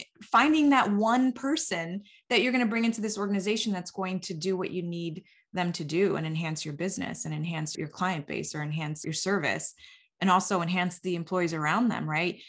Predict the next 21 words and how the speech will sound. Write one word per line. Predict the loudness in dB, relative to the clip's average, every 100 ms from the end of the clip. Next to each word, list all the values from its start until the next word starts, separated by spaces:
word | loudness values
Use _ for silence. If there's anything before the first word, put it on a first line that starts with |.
| -4
You | 4
wanna | 6 6
bring | 4 2
somebody | 2 0 0
into | -2 -2
the | -2
organization | -2 -4 -2 0 0 -4
that | -6
creates | -4 -2 -2 -2
value, | 0 2 4 2 0 0 0 0 0
not | 2 0
just | 0 -2 -2
for | -2
the | -2
purpose | 0 -2 -2 -6
of | -6
the | -4 -4
organization, | -4 -4 -8 -4 -4 -4 -4 -6
just | -6 -6 -4
for | -4
internal | -2 -4 -4 -4 -4 -6